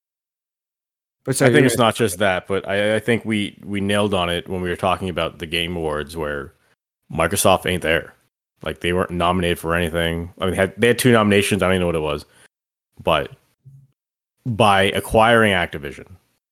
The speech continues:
Speaker 2: by acquiring Bethesda, they now have all these studios that can start doing these things for them. 'Cause presumably next year, Starfield,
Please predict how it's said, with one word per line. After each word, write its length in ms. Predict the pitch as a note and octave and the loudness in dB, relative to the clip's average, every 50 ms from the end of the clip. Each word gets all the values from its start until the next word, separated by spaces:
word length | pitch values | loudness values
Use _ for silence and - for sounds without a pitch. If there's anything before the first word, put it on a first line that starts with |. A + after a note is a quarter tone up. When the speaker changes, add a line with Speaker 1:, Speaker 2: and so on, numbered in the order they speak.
| _ _ _ _ _ _ _ - | _ _ _ _ _ _ _ -8
Speaker 2:
by 240 | F2 F#2 E2+ F2 F2+ | -4 -2 -2 -2 -2
acquiring 640 | - F#2 - - - A#2 A2+ A#2 A#2 A2+ A2 G#2 G2+ | -4 -8 -6 0 2 4 4 6 4 4 2 0 -2
Bethesda, 720 | F2 G2 - - G2 D#2 D2 C#2+ - - - - - F#2+ _ _ _ _ _ _ _ _ _ _ _ _ _ _ _ _ _ _ _ _ _ _ _ _ _ _ - | -4 -6 -6 -4 -6 -6 -6 -8 -10 -14 -14 -14 -14 -16 _ _ _ _ _ _ _ _ _ _ _ _ _ _ _ _ _ _ _ _ _ _ _ _ _ _ -6
they 180 | F#2+ G2+ G2 G2 | -2 -2 0 0
now 340 | F#2+ F#2+ F#2+ G2+ G2+ G2 F2 | 0 0 2 2 2 2 0
have 300 | - G2 G2 F#2+ F#2+ F#2+ | 0 0 0 0 0 0
all 260 | - F2+ F#2 F#2 F#2 | -2 -2 -2 -2 -2
these 200 | F2 E2+ E2+ - | -4 -6 -8 -10
studios 540 | - - G2+ F2+ E2 E2+ E2+ D#2+ D#2 D#2 - | -10 -8 -8 -8 -8 -6 -6 -8 -8 -8 -8
that 180 | D#2 D2+ - | -10 -10 -8
can 220 | - F2 D2+ D2+ C#2+ | -10 -10 -10 -12 -10
start 400 | - - - F2+ - - D#2+ - | -8 -6 -6 -6 -6 -8 -10 -8
doing 320 | F#2+ F2 E2+ D#2+ D#2 D#2 | -8 -8 -6 -8 -10 -12
these 180 | D2+ D2+ - - | -14 -14 -14 -12
things 200 | D#2+ D#2 D2 - | -12 -12 -12 -12
for 220 | - D#2 D#2 D2 | -12 -10 -10 -10
them. 160 | - - - | -12 -14 -8
'Cause 240 | - G#2 G2 F2 - - - - - - - | -4 -4 -4 -4 -6 -12 -16 -20 -20 -4 2
presumably 680 | - D#3 C#3 A2 A#2+ F3 G#3 G3 D#3+ A#2 A#2+ A2+ A2 A2 | 2 4 4 6 6 8 8 8 6 6 6 4 6 6
next 300 | A2+ A#2 A2+ - - - | 4 4 2 0 -2 -2
year, 380 | A#2+ G2 E2+ D#2 E2+ G2+ - _ _ _ _ _ _ - | -2 0 -2 -2 -6 -8 -10 _ _ _ _ _ _ -10
Starfield, 680 | - - - C3+ B2+ B2 - C3+ A#2+ A2+ G#2+ G#2 G2+ | -4 2 4 6 6 6 4 6 6 6 6 4 2